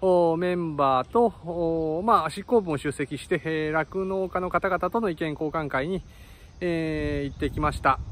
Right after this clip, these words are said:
で、まあ、委員会として正式な、あー、ものではなくてですね、あくまで、まあ、任意ということではあるんですけれども、酪農のね、経営状況の厳しさというのを、しっかり聞かせていただいたという感じです。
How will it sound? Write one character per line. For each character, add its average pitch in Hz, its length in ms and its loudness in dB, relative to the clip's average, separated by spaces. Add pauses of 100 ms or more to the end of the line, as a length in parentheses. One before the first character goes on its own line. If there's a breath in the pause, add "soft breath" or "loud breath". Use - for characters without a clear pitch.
(180)
で、 190 460 -2
ま 240 160 4
あ、 185 40 0
委 220 60 0
員 320 200 4
会 277 160 4
と 202 60 -4
し - 80 -4
て 170 80 -4
正 180 160 2
式 - 240 -8
な、 170 600 2
あ - 20 -
ー、 - 20 -2
も 190 120 -2
の 214 100 -2
で 170 80 2
は 135 100 2
な 151 100 -2
く - 60 -20
て 135 80 -8
で 117 140 -6
す - 80 -10
ね、 165 100 -2
あ 180 100 -2
く 185 120 -10
ま 180 80 -2
で、 156 80 -4
ま 147 100 0
あ、 - 20 -4
任 151 300 -4
意 143 60 -6
と 147 100 -2
い 131 60 -2
う 123 80 -6
こ 143 80 -6
と 156 80 -6
で 151 100 -2
は 131 140 2
あ 143 40 2
る 131 80 -4
ん 117 60 -6
で 113 100 -8
す - 80 -18
け 165 100 -8
れ 165 40 -8
ど 196 80 -4
も、 208 160 2 (540 loud breath)
酪 180 560 2
農 196 120 2
の 185 120 0
ね、 175 140 0
経 185 260 2
営 180 80 0
状 180 160 0
況 147 240 -4
の 135 100 -4
厳 147 240 -6
し - 60 -10
さ 131 160 -2
と 135 80 -4
い 139 80 -2
う 160 40 -6
の 175 120 -4
を、 135 760 -4
し - 100 -14
っ - 20 -20
か - 80 -8
り 131 80 -4
聞 - 80 -18
か 135 100 0
せ 135 100 -4
て 127 120 -4
い 117 80 -8
た 117 80 -8
だ 113 140 -4
い 113 60 -10
た 123 120 -8
と 120 100 -8
い 120 120 -8
う 120 180 -10
感 120 340 -6
じ 123 100 -6
で 127 140 -2
す。 - 80 -6